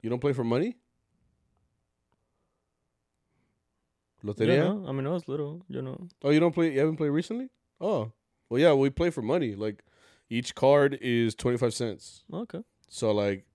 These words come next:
Speaker 1: for me, for example, I always play with two, so I always put in fifty cents. So, like, per round, it's fifty cents. But, like, I didn't wanna use up all my quarters, so, like, I was using nothing but nickels and dimes.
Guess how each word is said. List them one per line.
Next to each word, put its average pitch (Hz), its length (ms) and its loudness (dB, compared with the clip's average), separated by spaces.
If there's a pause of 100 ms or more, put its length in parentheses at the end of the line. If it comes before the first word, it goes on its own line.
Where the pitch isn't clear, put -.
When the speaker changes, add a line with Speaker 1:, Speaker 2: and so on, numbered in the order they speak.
Speaker 1:
for 107 180 -4
me, 117 200 0
for 120 120 -2
example, 113 340 -2
I 107 40 2
always 113 200 2
play 120 140 0
with 107 160 -2
two, 120 260 -2
so 104 140 -6
I - 20 0
always 98 160 -2
put 110 160 -6
in 98 80 -8
fifty 107 260 -10
cents. - 360 -16 (380)
So, - 140 -6
like, 95 160 0
per 120 120 0
round, 107 540 0 (140)
it's - 340 -14 (100)
fifty 101 240 -6
cents. 98 320 -4 (520)
But, 110 160 2
like, 101 380 2 (340)
I 117 100 2
didn't 127 120 4
wanna 135 180 4
use 127 180 2
up 123 100 -4
all 120 80 0
my 110 100 -2
quarters, 147 540 -4 (320)
so, 117 220 2
like, 101 260 2
I 98 80 0
was 107 160 2
using 113 240 0
nothing 110 280 -2
but 101 120 -4
nickels 104 320 -4
and 98 140 -6
dimes. 135 340 2